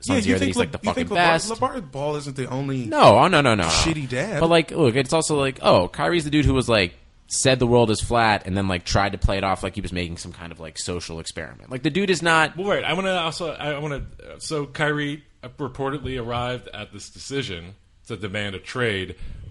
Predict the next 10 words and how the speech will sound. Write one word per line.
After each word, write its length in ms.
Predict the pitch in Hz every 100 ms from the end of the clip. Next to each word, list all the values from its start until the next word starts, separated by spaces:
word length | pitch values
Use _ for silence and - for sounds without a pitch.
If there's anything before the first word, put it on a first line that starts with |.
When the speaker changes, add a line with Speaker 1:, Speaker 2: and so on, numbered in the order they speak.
| -
Speaker 3:
after 200 | 117 -
talking 380 | 110 131 123 120
with 160 | 107 104
megachurch 640 | 110 113 123 143 120 -
pastor 380 | 127 120 - 117
to 100 | 101
the 80 | 87
stars 380 | - 117 107 -
Carl 280 | 127 110
Lentz, 380 | 107 143 127 -